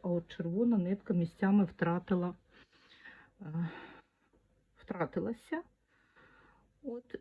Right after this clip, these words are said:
і саме за цією сорочкою, маючи уже можливість подивитися з вивороту, як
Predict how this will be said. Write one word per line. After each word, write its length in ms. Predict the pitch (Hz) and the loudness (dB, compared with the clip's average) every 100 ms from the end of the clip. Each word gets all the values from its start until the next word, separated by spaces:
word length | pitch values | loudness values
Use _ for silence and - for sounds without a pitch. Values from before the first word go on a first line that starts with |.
| - | -4
і 320 | 233 247 262 - - | 0 2 0 -2 0
саме 360 | 240 240 208 180 | 4 8 8 6
за 360 | 170 214 214 | 2 0 2
цією 500 | 202 - 175 180 170 | 0 -2 0 0 0
сорочкою, 1000 | 170 - 170 175 170 - - 226 233 262 - - - - | -2 -2 0 0 -2 -4 -4 -2 0 -2 -4 -16 -4 2
маючи 520 | 196 214 196 190 - | 4 4 2 0 -4
уже 680 | 151 170 175 175 196 185 175 - - - - _ | -2 -2 0 0 2 2 -2 -10 -20 -20 -20 _
можливість 800 | 165 180 180 190 190 156 156 - | 0 2 4 4 4 4 -4 -6
подивитися 880 | - 170 185 185 156 156 - 170 156 | -2 2 4 4 4 -2 -2 -2 -2
з 80 | 175 | 0
вивороту, 720 | 175 196 156 170 185 190 214 | 4 6 4 0 0 -2 -4
як 560 | 196 208 214 - - | -2 -2 -4 -12 -16